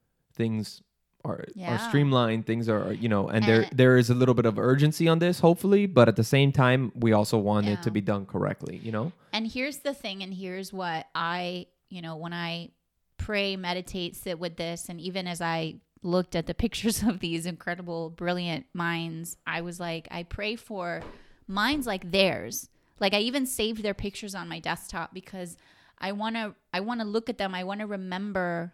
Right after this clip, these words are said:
Speaker 2: the fact that these incredible people, and I pray for their minds. I pray for their ability to
Speaker 1: Right.
Speaker 2: find solutions, to discover. I pray for, you know, and that's what I think all of us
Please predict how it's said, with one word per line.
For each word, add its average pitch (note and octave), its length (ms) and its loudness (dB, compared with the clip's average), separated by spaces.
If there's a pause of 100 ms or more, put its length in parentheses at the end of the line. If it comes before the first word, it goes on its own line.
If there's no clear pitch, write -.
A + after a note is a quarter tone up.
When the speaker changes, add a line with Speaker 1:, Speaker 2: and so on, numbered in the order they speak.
Speaker 2:
the F3 80 -6
fact E3+ 360 0
that E3 200 -8
these A3+ 200 -2
incredible F#3 720 -2 (140)
people, - 520 -2
and F#3+ 120 -4
I G3+ 80 -2
pray A#3+ 280 0
for G#3 180 -4
their F3 160 -2
minds. F#3 640 0
I G3 80 -2
pray F#3+ 280 -4
for F#3+ 180 -12
their F3 180 -6
ability F3 580 -4
to F3 280 -8
Speaker 1:
Right. G#3+ 220 -2
Speaker 2:
find G3+ 280 0
solutions, F#3 680 -2
to F#3 100 -8
discover. - 920 -8
I E3+ 80 -8
pray G3 320 -4
for, F3 420 -8 (720)
you A3 140 -8
know, F3 300 -6 (300)
and G3+ 140 -4
that's G3+ 280 -2
what G#3+ 120 -4
I F#3 100 0
think F3 380 -10 (200)
all G3 220 2
of E3 100 -4
us - 320 -8